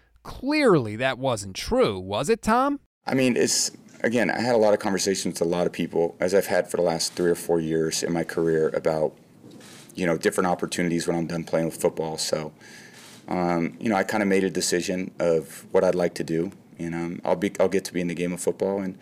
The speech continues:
Speaker 2: I think for me, the most important thing is where I'm at now and, you know, what I hope to do for this team.
Speaker 1: Well, that's not a denial, like, at all.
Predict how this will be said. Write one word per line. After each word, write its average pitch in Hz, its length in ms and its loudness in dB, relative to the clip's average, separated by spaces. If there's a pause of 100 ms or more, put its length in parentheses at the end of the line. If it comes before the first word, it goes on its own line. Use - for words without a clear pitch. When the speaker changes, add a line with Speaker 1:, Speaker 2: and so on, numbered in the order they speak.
(460)
Speaker 2:
I - 80 -4
think 139 200 0
for 131 100 0
me, 127 100 2
the 120 60 4
most 117 180 4
important 110 300 2
thing 107 160 4
is 98 420 2 (760)
where 101 140 2
I'm 101 120 2
at 92 160 0
now 87 340 -2 (340)
and, 76 460 -6 (680)
you 87 80 -2
know, 82 40 0
what 87 140 4
I 82 60 2
hope 85 180 2
to - 60 -8
do 82 80 -2
for - 140 -4
this 76 140 -4
team. - 220 -12 (680)
Speaker 1:
Well, 185 140 0 (960)
that's - 420 -4 (100)
not 285 220 4
a 208 40 4
denial, 156 760 0 (220)
like, 143 280 0 (420)
at 202 180 4
all. 175 440 4